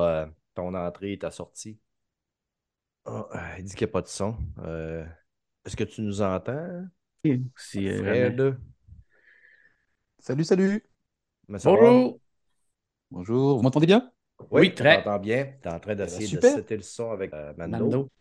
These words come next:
Speaker 3: Alors, Mando, t'es où ?
Speaker 2: Il cherche le
Speaker 1: Ouais.
Speaker 2: son. Comment ça va, Alfred ? À part être bien
Speaker 3: Eh ben,
Speaker 2: occupé.
Speaker 3: eh ben, ça va bien, ça va super bien. Et vous, les gars, comment ça va ?
Speaker 2: Ça va super bien aussi.
Speaker 1: En forme, vraiment content de vous recevoir.
Speaker 3: Ouais,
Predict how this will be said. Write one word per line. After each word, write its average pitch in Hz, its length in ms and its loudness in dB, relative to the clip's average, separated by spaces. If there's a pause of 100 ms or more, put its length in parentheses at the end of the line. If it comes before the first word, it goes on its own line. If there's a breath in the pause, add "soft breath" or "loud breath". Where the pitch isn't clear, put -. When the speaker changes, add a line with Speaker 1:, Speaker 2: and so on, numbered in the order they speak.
Speaker 3:
Alors, 131 180 6
Mando, 151 380 8
t'es 156 140 6
où ? 165 280 4 (240)
Speaker 2:
Il 127 80 0
cherche - 280 2
le 127 60 4
Speaker 1:
Ouais. 113 40 0
Speaker 2:
son. 143 300 2 (160)
Comment 127 120 -2
ça 139 100 4
va, 170 80 8
Alfred ? 160 380 4 (240)
À - 80 -14
part 127 240 6
être 117 120 4
bien 123 120 6
Speaker 3:
Eh - 40 8
ben, 120 80 4
Speaker 2:
occupé. 156 340 2 (260 loud breath)
Speaker 3:
eh 113 100 4
ben, 147 160 8
ça 151 160 6
va 131 160 10
bien, 113 280 4
ça 127 180 2
va 107 140 -2
super 120 400 0
bien. 185 180 6
Et 214 100 8
vous, 190 200 4
les 185 120 2
gars, 170 160 2
comment 143 220 0
ça 165 120 0
va ? 190 280 -2 (180)
Speaker 2:
Ça - 60 -16
va 156 100 -10
super 135 560 2
bien 92 140 -8
aussi. - 240 -18 (480)
Speaker 1:
En 104 120 -4
forme, 151 400 2
vraiment 95 280 -4
content 98 320 -2
de 92 140 -6
vous 92 100 -12
recevoir. 107 920 -2
Speaker 3:
Ouais, 101 80 -20